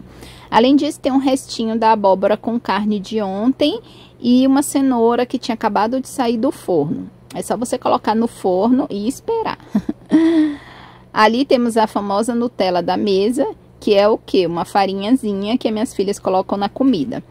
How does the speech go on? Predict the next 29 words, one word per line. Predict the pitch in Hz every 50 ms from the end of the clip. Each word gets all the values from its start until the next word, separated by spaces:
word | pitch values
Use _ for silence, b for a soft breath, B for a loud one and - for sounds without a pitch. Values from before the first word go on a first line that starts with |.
| B B B B B B -
E | 233 254
agora | 277 285 294 262 226 214 220 233 254
elas | 254 247 226 220 220 226 226
ali | 226 220 220 214 214
se | - - 226
servindo. | - - - 262 311 339 277 190 190 175 170 - 156 143 - - B B B B B
No | - 220 247
caso, | - - - - 226 233 247 240
aqui | 233 226 - -
em | 233 247 247
casa, | 233 - 233 185 180 185 196 220 220 185 175 143 131 165 b b b b b _ -
todo | - 220 226 247 262 320 359 440
mundo, | 277 226 208 208 208 202 196
inclusive | 202 - - 208 208 196 214 208 226
as | 240 226 -
crianças, | - 285 269 269 233 202 185 190 180 - 226 -
tem | - - 220
que | 214 -
pegar | - 226 208 202 202 -
pelo | - 214 208
menos | 208 196 208 208 196
um | 226 254 453
pouco | - - 226 214 214 214 - 240
de | 202 - -
cada | - - 226 202 208 233 254
coisa | - - 233 214 202 214
que | - - 220
eu | 214 220
cozinhei. | - - 240 202 233 262 - 233 175 147 143 151